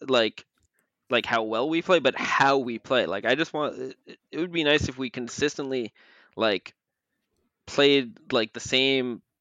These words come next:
type of offense. Like, if we could just keep moving the ball and, like, getting into our offense quickly and, you know, getting the ball to the other side of the floor. And it feels like we do that, if we do it well two games in a row,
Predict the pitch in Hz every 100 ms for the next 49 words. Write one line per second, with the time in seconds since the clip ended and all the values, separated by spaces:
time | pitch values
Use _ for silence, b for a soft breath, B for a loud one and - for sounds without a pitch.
0 | _ _ _ - - 143 147 123 113 120
1 | - 98 - 107 123 135 127 131 131 -
2 | - 160 139 123 131 147 170 208 120 120
3 | 123 131 107 104 110 117 113 113 123 127
4 | 123 123 113 117 123 120 113 - 127 -
5 | 117 110 107 101 107 107 107 110 - B
6 | B B B B - - 120 107 110 123
7 | 120 127 113 110 113 117 110 107 113 110
8 | 110 104 101 - 107 107 90 92 110 101
9 | 104 98 98 113 113 117 117 110 98 127
10 | 120 110 127 117 _ _ _ 135 110 110
11 | 104 - 135 123 117 117 117 113 104 110
12 | 151 123 113 117